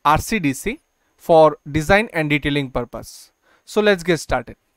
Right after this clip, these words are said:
Here you can see I have one structure which is B plus G plus four and it's a R C C structure with two shear walls. Now what we have to do to export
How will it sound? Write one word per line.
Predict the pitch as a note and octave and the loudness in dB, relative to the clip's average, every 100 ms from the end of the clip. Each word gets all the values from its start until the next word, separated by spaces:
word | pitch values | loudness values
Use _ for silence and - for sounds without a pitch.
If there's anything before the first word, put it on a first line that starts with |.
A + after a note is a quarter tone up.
| _ _ _ _ _ _ _ - | _ _ _ _ _ _ _ -6
Here | - A3 C#4+ | 2 4 2
you | G#3+ | -2
can | F#3 A3+ | -2 -2
see | - D#3+ - | -2 -6 0
I | D#3 | 0
have | F3+ F3 | 0 2
one | F3 E3 | 2 2
structure | - E3 D#3 - F3+ | -2 -2 -2 -4 -6
which | C#3 D3 | -6 -10
is | C#3 C3+ | -12 -10
B | C#3 D#3 | -8 -4
plus | D#3+ D#3+ C#3+ | -2 -2 -2
G | C#3+ | -8
plus | C#3 C3 - | -6 -8 -6
four | E3+ G#3+ E4 _ _ _ _ _ | -2 -2 -2 _ _ _ _ _
and | C#3+ C#3+ | -8 -6
it's | - | 0
a | E3+ | 2
R | D3 | 2
C | - | 0
C | F#3+ A3 | -8 -8
structure | - D3+ C3+ - G3+ | -6 -6 -4 -4 -2
with | F3 - - | -4 -8 -8
two | F#3+ | -8
shear | D#3 D3+ B2+ | -6 -4 -4
walls. | A2+ - - - - _ _ _ _ | -6 -12 -16 -20 -20 _ _ _ _
Now | G#3 F#3+ C4+ - _ _ _ _ - | 0 2 2 -4 _ _ _ _ -4
what | G3+ A#3+ | 0 2
we | C4+ | 4
have | A#3+ - | 4 2
to | F#3 | -2
do | D#3+ B3 - _ _ _ _ | 0 -2 -4 _ _ _ _
to | G#3 F#3 | -4 -2
export | F3 - - B3+ C#4+ | -4 -6 -2 -2 -2